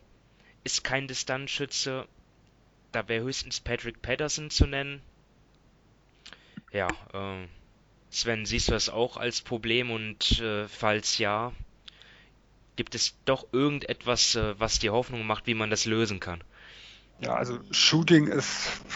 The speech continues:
Speaker 2: auch im letzten Jahr, äh, schon ein Problem bei O K C gewesen. Mein größter Hoffnungsträger in der Hinsicht ist wirklich Patrick Patterson. Der hat eine furchtbare Saison im letzten Jahr gehabt, war aber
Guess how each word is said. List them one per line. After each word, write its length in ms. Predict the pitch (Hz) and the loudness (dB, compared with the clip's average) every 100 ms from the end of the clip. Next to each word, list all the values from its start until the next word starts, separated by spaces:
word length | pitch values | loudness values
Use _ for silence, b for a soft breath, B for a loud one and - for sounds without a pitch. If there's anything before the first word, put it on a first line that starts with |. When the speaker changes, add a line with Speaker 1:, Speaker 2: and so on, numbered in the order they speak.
| B - | B -4
Speaker 2:
auch 160 | 131 | -2
im 80 | 120 | 6
letzten 320 | 143 147 - | 6 6 4
Jahr, 600 | 139 135 139 - 135 131 | 8 10 8 6 2 4
äh, 40 | 127 B B B - | 2 B B B -8
schon 200 | - 139 | -4 -4
ein 40 | |
Problem 440 | - 127 127 147 | -2 4 10 10
bei 180 | 143 135 | 12 10
O 100 | - | 8
K 160 | 131 139 | 4 2
C 220 | - 147 | 2 0
gewesen. 600 | 135 123 156 160 180 - B B B B - | 4 10 10 10 4 2 B B B B -2
Mein 380 | 143 139 170 185 | 8 10 10 8
größter 420 | - 160 175 139 | 2 2 4 4
Hoffnungsträger 640 | 135 - 170 147 151 147 143 | 2 2 2 4 8 8 8
in 40 | |
der 120 | 135 | 6
Hinsicht 280 | 139 135 110 | 2 0 -10
ist 140 | - | -8
wirklich 260 | 143 - 147 | -6 -4 -2
Patrick 360 | - 135 139 - | 2 2 0 4
Patterson. 500 | 143 165 156 160 151 B B B - | 10 10 10 0 -4 B B B 0
Der 100 | 127 | 0
hat 100 | 139 | 2
eine 80 | 135 | -2
furchtbare 600 | - 185 208 - 151 135 | 2 6 6 10 10 10
Saison 340 | 123 123 170 | 8 8 8
im 100 | 214 | 8
letzten 300 | 202 196 - | 6 4 4
Jahr 200 | 175 170 | 8 10
gehabt, 360 | 165 160 170 - B B B - | 10 8 6 -2 B B B 6
war 200 | 131 147 | 8 8
aber 360 | 156 151 147 | 8 8 8